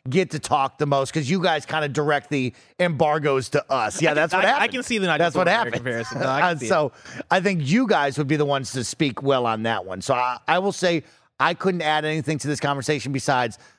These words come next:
Speaker 1: Greg and Bless lead me and tell me how to do that. So
Speaker 2: Gotcha.
Speaker 1: probably the first one.
Speaker 2: All right. So Parks writes in
Speaker 1: Yeah.
Speaker 2: to kinda funny dot com slash K F G D and says, "Hey, K F G D crew. How do you balance your want slash need to play, play already released titles for review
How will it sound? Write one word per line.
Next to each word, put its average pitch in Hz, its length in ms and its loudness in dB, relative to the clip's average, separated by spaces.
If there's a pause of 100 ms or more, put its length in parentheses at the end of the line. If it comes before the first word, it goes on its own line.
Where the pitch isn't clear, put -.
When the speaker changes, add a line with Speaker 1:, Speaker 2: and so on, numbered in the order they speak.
(160)
Speaker 1:
Greg 156 200 2
and 139 100 -2
Bless 131 300 2
lead 123 300 0
me 117 180 0
and 107 100 -2
tell 110 180 -2
me 101 100 -6
how 98 100 -2
to 95 80 -6
do 87 200 -10
that. 67 260 -14 (320)
So 135 60 -2
Speaker 2:
Gotcha. 131 100 -2
Speaker 1:
probably 147 300 2
the 110 80 -4
first - 280 -4
one. - 180 -14 (200)
Speaker 2:
All 156 120 2
right. 113 140 -4 (140)
So - 180 0
Parks - 340 -4
writes 131 240 -2
in 107 220 -6
Speaker 1:
Yeah. 107 160 -6 (300)
Speaker 2:
to 147 60 -4
kinda 151 240 0
funny 139 160 -4
dot 127 180 -2
com 113 280 -4
slash 127 380 -2
K 120 160 -4
F 117 100 -4
G 123 100 -8
D 110 120 -4
and 110 100 -6
says, 113 280 -4 (280)
"Hey, 285 100 2
K 214 140 0
F 160 100 -2
G 135 80 -6
D 127 60 -4
crew. 104 280 -6 (500)
How 262 100 4
do 330 60 -2
you 359 80 0
balance 170 460 0
your 147 120 2
want 123 300 -2
slash 143 340 -2
need 131 300 -4
to - 80 -2
play, 131 280 0 (140)
play 170 360 0
already 143 360 0
released 139 380 -2
titles 117 340 -2
for 120 180 -4
review 110 380 -6